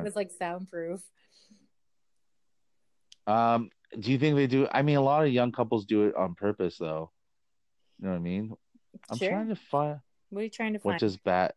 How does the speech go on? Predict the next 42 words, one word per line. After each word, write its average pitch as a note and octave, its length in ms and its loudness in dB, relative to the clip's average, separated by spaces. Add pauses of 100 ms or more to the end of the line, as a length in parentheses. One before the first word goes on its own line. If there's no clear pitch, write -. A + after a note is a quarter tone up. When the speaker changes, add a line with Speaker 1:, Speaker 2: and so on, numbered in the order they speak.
(100)
Speaker 1:
I'm G#2 120 -4
Speaker 2:
Oh. F#3 400 4
Speaker 1:
doing G#3+ 120 0
bat F#2+ 360 2
poo. F#2+ 220 2
It's C#3+ 100 2
Speaker 2:
You A#3 80 4
Speaker 1:
not G#3+ 100 2
Speaker 2:
can - 120 2
Speaker 1:
working. A3+ 120 4
Speaker 2:
educate A3+ 460 0
us G3 320 -2
next F3 400 -8
week. - 400 -14 (160)
<laughs> - 240 -6
Speaker 1:
All G#3+ 140 4
right, D#3+ 260 2
all E2+ 80 6
right. - 380 4
Um, C3+ 380 6 (920)
yeah, D#3 280 4
I D#3 80 4
mean, D#3+ 280 4 (560)
I D3 160 4 (100)
get C#3 220 4
it D3+ 120 4
if C3 200 2
you're B2+ 140 6
young A#2 580 6 (500)
and A2 200 4
you G#2 60 2
can't A#2+ 280 0
find A2 160 4
a G2+ 40 2
place G#2+ 260 2
to F#2 80 0
do F#2+ 240 2
it A2+ 60 4
and F#2+ 80 2
you G2 80 0
go F#2+ 160 2
camping. F2+ 600 0